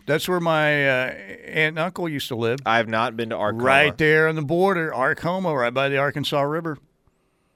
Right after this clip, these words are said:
Speaker 2: Yeah, I figured as much. <laughs> Um, I'm trying to think the towns that I drive through generally. I'm trying to think what's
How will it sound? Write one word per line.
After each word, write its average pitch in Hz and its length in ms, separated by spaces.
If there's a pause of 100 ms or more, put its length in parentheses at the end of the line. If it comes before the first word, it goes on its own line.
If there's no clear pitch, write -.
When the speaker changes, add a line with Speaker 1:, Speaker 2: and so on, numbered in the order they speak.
Speaker 2:
Yeah, 123 180
I 107 120
figured 123 280
as 82 140
much. 80 460
<laughs> - 40 (2000)
Um, 139 640 (680)
I'm 123 80
trying 220 160
to 247 80
think 233 400
the 117 140
towns 170 380
that 120 100
I 113 100
drive 98 720
through 90 600 (380)
generally. 82 680
I'm - 800
trying 143 140
to 135 60
think 139 200
what's 113 260